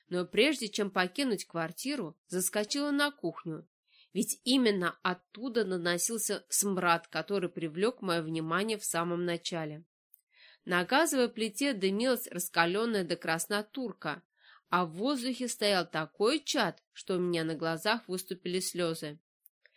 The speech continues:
Перекрыв газ, я открыла форточку и только тогда направилась к выходу. Выбежав из подъезда, я решила, не отходя от кассы, просмотреть отснятый материал.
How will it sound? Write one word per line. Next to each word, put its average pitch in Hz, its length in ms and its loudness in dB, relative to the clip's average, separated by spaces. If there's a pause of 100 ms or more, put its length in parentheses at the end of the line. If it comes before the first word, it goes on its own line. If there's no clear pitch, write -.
(300)
Перекрыв 226 580 0
газ, 175 460 0
я 180 180 2
открыла 294 400 -2
форточку 175 800 -6 (300)
и 185 100 2
только 185 340 0
тогда 160 460 -2
направилась 170 720 0
к - 80 -18
выходу. 151 560 -6 (1040)
Выбежав 240 540 2
из 175 140 -2
подъезда, 208 760 -2 (320)
я 220 180 0
решила, 254 420 0
не 170 160 0
отходя 170 440 -2
от - 120 -6
кассы, 247 560 -2 (360)
просмотреть 277 680 2
отснятый 180 640 -2
материал. 175 680 -2